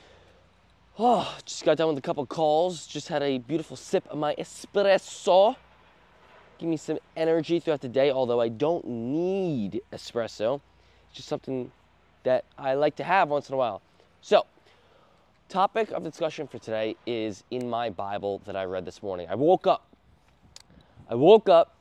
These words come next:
and I'm like, "You know what? I think I'm gonna go back to bed." And I'm like, "You know what? No.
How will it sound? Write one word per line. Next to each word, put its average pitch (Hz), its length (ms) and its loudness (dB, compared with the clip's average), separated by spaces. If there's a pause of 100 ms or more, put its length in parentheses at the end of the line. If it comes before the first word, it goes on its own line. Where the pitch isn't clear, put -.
and 139 80 -4
I'm 143 140 -2
like, 135 240 -2
"You 165 60 -2
know 180 180 0
what? 175 300 -2
I - 80 -12 (120)
think 196 200 -8
I'm 269 80 -10
gonna 247 240 -8
go 160 240 -2 (240)
back 131 260 -2 (140)
to 113 80 -14
bed." 95 340 -4
And 117 160 -6
I'm 143 80 -2
like, 135 220 -6
"You 131 80 -4
know 131 160 0
what? 131 200 0
No. 143 520 4